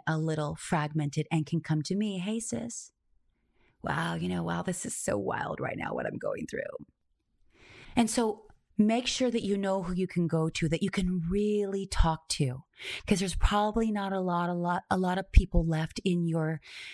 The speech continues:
immediate community, maybe not even in your own household. Which is why I love that you tune into this show, because that's what this is becoming, a community. You are a part of this movement. We are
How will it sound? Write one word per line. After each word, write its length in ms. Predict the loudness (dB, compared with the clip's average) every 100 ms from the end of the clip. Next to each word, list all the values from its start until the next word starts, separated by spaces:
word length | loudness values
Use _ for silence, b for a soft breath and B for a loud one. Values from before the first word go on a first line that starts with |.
| B
immediate 640 | 0 2 2 0 0 -2 -2
community, 680 | 0 2 2 0 -4 -8 _ _ 0
maybe 260 | 2 2 0
not 160 | 0
even 220 | 0 0
in 100 | 0
your 120 | 0 0
own 140 | -2
household. 680 | -2 -2 -2 -2 -2 -4 -6 _ _ _ _ _ B B B
Which 200 | 4 4 4
is 120 | 2
why 220 | 2 2
I 40 |
love 240 | 0 0 -2
that 100 | -2
you 80 | 0
tune 200 | 2 2
into 200 | 2 -2
this 140 | -2
show, 220 | 0 0
because 260 | 2 0 0
that's 320 | -2 -2 0
what 120 | 2
this 180 | 2 -2
is 100 | -2
becoming, 460 | -2 0 0 0 -2 B -2
a 80 | -2
community. 800 | 0 0 2 0 0 -4 -6 -12 B B 2
You 220 | 4 4
are 120 | 2
a 80 | 2
part 320 | 2 2 0 -2
of 220 | -2 0
this 240 | -2 0
movement. 540 | 0 2 0 0 2 4
We 160 | 4
are 160 | 2